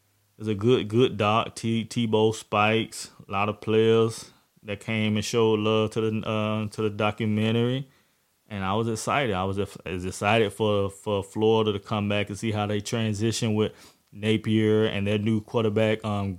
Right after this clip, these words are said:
Graham Mertz. And, um, I watched that game all the way through. And, uh,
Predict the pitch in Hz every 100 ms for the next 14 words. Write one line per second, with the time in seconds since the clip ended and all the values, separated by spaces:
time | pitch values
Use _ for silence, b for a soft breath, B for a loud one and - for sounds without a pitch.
0 | - 101 110 110 104 107 117 - - -
1 | _ _ _ _ _ _ _ 110 107 104
2 | 101 101 101 - 107 107 101 104 104 104
3 | 107 - 110 113 120 117 117 113 107 104
4 | 101 98 104 107 113 _ _ _ _ _
5 | _ _ - 107 98 95 104 101 98 95